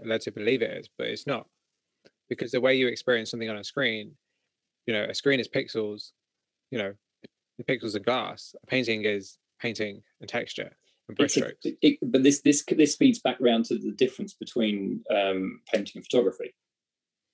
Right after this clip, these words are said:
Speaker 2: Um,
Speaker 1: Hmm.
Speaker 2: photography is inevitably, um, a facsimile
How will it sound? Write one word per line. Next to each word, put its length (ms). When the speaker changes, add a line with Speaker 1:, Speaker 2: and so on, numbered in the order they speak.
Speaker 2:
Um, 640
Speaker 1:
Hmm. 60
Speaker 2:
photography 440
is 80
inevitably, 800
um, 500
a 60
facsimile 680